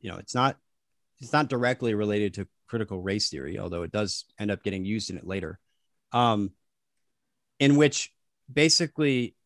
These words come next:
you needed to account for certain, you know, demographic characteristics that are, that are, that happen to do with being both Black and a woman, right? That then put up, uh, sort of a compounding barriers,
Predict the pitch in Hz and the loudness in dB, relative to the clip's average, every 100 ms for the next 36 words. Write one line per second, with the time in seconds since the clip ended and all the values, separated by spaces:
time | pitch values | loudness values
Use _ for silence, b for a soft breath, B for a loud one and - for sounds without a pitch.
0 | _ - 131 156 175 156 151 127 - 156 | _ -4 2 6 6 4 2 -2 0 2
1 | 151 - 131 120 143 147 127 113 - _ | 2 0 -4 0 2 2 2 0 -4 _
2 | _ _ _ _ 151 113 104 _ _ _ | _ _ _ _ 0 0 -2 _ _ _
3 | - - 160 165 135 135 139 143 127 - | -4 2 4 4 4 4 4 0 -2 0
4 | 123 120 110 104 - 90 - - - _ | 0 2 0 -2 -2 -6 -6 -8 -10 _
5 | - 110 110 - - 110 104 110 113 131 | -4 -2 -2 -4 -2 0 0 0 2 0
6 | 135 117 117 117 107 - 110 104 101 104 | -2 -4 -2 0 0 -2 -2 -2 -2 -4
7 | - 95 101 92 _ _ - 110 101 92 | -4 -2 -2 -2 _ _ -6 -4 -2 -4
8 | 82 76 107 _ _ _ _ _ - 90 | -6 -10 -14 _ _ _ _ _ -8 -8
9 | - _ _ _ _ _ _ _ _ _ | -10 _ _ _ _ _ _ _ _ _
10 | _ _ - 131 147 135 123 _ _ - | _ _ 2 4 6 4 2 _ _ 0
11 | 180 165 135 _ _ - 113 107 - - | 4 4 0 _ _ -2 0 0 -2 -4
12 | 143 113 - 120 - 151 151 139 127 117 | -2 -2 -6 -8 -2 2 4 2 0 -2
13 | 104 117 110 90 69 - | 2 4 4 0 -4 -12